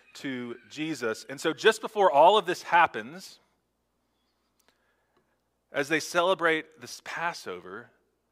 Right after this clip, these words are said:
Jesus institutes the Lord's Supper. He sets apart a new feast for his people.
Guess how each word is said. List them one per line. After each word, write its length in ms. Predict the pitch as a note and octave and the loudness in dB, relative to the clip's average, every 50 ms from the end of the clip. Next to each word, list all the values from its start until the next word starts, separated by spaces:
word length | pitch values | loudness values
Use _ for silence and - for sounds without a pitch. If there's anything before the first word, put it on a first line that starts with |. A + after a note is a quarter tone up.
| _ _ _ _ _ _ _ | _ _ _ _ _ _ _
Jesus 320 | _ - C3+ C#3 D3 C#3+ - | _ -14 -12 -12 -12 -14 -14
institutes 920 | C#3+ C#3 C3+ - - C3 - - - C#3 C3+ C3 - - - - - - _ _ _ | -16 -18 -18 -18 -18 -18 -16 -12 -12 -12 -12 -12 -16 -20 -20 -20 -20 -20 _ _ _
the 120 | - A#2+ | -14 -12
Lord's 340 | A2+ A#2 A#2+ A#2+ A#2+ A#2+ - | -10 -8 -8 -8 -8 -10 -12
Supper. 360 | - - A2+ A2 - F#2+ F#2 | -8 -8 -8 -8 -8 -16 -18
He 240 | F2 G2 A2 A2 - _ _ _ _ _ _ _ _ _ _ | -18 -18 -20 -20 -20 _ _ _ _ _ _ _ _ _ _
sets 400 | - - - - C#3+ C3+ - - | -20 -18 -8 -6 -6 -6 -8 -14
apart 380 | C#3+ - - A#2+ A2 A2 - _ A2 | -18 -12 -8 -8 -8 -8 -10 _ -16
a 100 | A2 G#2+ | -16 -14
new 240 | A2 A#2 B2 C3+ | -14 -14 -14 -16
feast 480 | B2+ - - A2+ G2+ F2+ - - - _ | -16 -18 -20 -20 -20 -20 -20 -20 -20 _
for 460 | _ _ _ G2+ F#2+ F#2+ F#2 F#2+ F#2 _ _ _ _ _ _ _ _ _ | _ _ _ -18 -16 -14 -14 -14 -16 _ _ _ _ _ _ _ _ _
his 200 | - G2 F#2 - | -20 -20 -20 -20
people. 480 | _ - C#3 C3 - - F2+ E2+ F2 | _ -20 -20 -20 -20 -20 -20 -20 -20